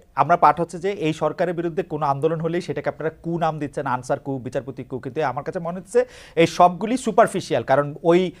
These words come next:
ফুল কোর্ট রেফারেন্সও বিচারকরা আসলে অন্য কিছু করার জন্য বসে নাই। আনসাররা তাদের দাবি জানাতে আসছিলেন, সেটা কু বলা যাবে কিনা আমি জানি না। তবে আসবো আমি আপনার কাছে। আহ, আপনি কি এতদিন দুই লাইন বলতে চান?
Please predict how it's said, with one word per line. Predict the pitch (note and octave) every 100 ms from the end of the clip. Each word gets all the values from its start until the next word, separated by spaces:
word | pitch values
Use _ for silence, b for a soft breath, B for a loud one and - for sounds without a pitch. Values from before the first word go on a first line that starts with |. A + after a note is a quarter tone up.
| b b
ফুল | - - A3 A3+
কোর্ট | - G#3+ G#3
রেফারেন্সও | G3 G3 F#3 F#3 G3 F#3 F#3
বিচারকরা | C#3+ D3+ D#3+ D#3 D3+ - D#3 D3 C#3+
আসলে | C3+ B2 D3 C#3+
অন্য | D#3+ D#3
কিছু | E3 D#3+ E3
করার | D3
জন্য | C#3 C#3
বসে | C3 B2+
নাই। | C#3+
আনসাররা | C3+ C3 C#3 D#3 D3+
তাদের | D3 C#3+
দাবি | B2 C#3
জানাতে | D3+ D3 C3+ - - -
আসছিলেন, | - D#3 C#3
সেটা | C3+ C3
কু | - G#3 G#3+ - B B C#3+
বলা | E3
যাবে | E3 D#3+
কিনা | D#3
আমি | D3+
জানি | C3+ B2+ D3+
না। | F#3 A3 B
তবে | E3+ F3+
আসবো | E3 F3+ G#3+
আমি | G#3
আপনার | F#3+ G#3
কাছে। | G#3+
আহ, | G#3 D#3+ D#3+ D3+
আপনি | F3 G#3+
কি |
এতদিন | G#3+ A3 G#3+ F3
দুই | G3
লাইন | G#3+
বলতে | G3 C4+
চান? | C4+ D3